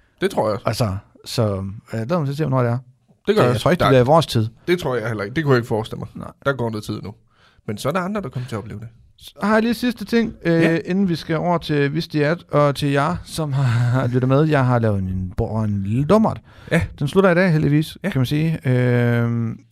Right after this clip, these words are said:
Speaker 2: jeg har valgt at, at sige i første afsnit, vi optager altid tre par afsnit ad gangen, og der vil jeg sige i første afsnit, som vi optog i dag,
Speaker 1: Mhm.
Speaker 2: at man skulle lige skrive ja eller nej,
Speaker 1: Ja.
Speaker 2: øh, eller et eller to, øh, til hvilken, øh, jingle man gerne vil høre,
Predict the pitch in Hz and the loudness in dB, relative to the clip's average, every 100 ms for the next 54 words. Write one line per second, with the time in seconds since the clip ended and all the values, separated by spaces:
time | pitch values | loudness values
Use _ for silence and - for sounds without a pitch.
0 | _ _ _ _ - 147 147 147 139 127 | _ _ _ _ -2 0 0 0 0 0
1 | 131 147 143 - - 127 117 117 113 113 | 0 0 -2 -8 -2 2 4 4 2 0
2 | 127 139 135 151 175 - 139 135 131 131 | -4 -2 2 4 4 4 2 2 0 0
3 | - 185 147 127 120 117 104 104 107 110 | -4 -8 0 2 2 2 0 0 0 2
4 | 104 - 104 98 107 - 131 151 123 - | 0 0 -2 -2 -2 0 2 2 0 -6
5 | - - - 135 135 131 143 143 123 104 | -20 -16 -4 0 2 0 0 2 2 4
6 | 185 180 185 175 156 151 127 139 151 147 | 2 2 0 -2 -4 -2 2 2 4 4
7 | 147 147 - - 135 180 135 139 123 135 | 4 0 -6 -2 0 2 2 0 0 0
8 | 135 139 131 123 151 123 185 - - - | 0 0 0 2 2 2 0 -2 -12 -20
9 | - - 156 - - 123 123 135 131 - | -8 -2 -2 -2 0 2 2 2 0 2
10 | 175 131 220 - - - - 127 123 123 | 2 2 2 -2 -16 -14 -2 0 2 0
11 | 123 - - 135 151 170 131 120 117 113 | -2 -4 -6 -2 -2 -2 -2 0 2 2
12 | 113 117 180 196 185 - - - - - | 0 -2 -2 -2 -4 -6 -14 -20 -16 -6
13 | 139 113 107 101 151 214 | -4 -2 -2 2 4 2